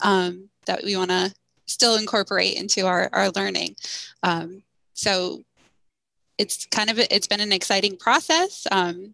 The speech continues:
Sarah Thomas and the folks over at EduMatch have been, like, awesome at being people who can facilitate connections, um, between people who have an idea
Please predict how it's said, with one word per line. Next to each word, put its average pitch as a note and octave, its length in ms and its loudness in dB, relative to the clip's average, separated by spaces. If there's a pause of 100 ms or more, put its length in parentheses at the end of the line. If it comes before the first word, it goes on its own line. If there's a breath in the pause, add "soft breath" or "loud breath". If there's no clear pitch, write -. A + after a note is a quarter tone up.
(100)
Sarah G#3+ 320 4
Thomas A#3+ 560 0
and F#3+ 120 -6
the G#3 40 -6
folks G3+ 280 -6
over G#3 180 -2
at F#3 260 0 (160)
EduMatch A3+ 520 2
have G3 180 0
been, F#3+ 260 -2
like, F3+ 400 -6 (460)
awesome A#3 720 0 (160)
at - 640 0 (180)
being G3 540 0 (220)
people G#3 280 -2
who G3+ 120 -6
can - 160 -6
facilitate G3+ 640 0
connections, B3 800 0 (400 loud breath)
um, F3 320 0
between F3+ 680 -6 (320)
people G3 240 -4
who G3+ 160 -6
have F#3+ 220 0
an G3+ 100 -6
idea A3+ 540 4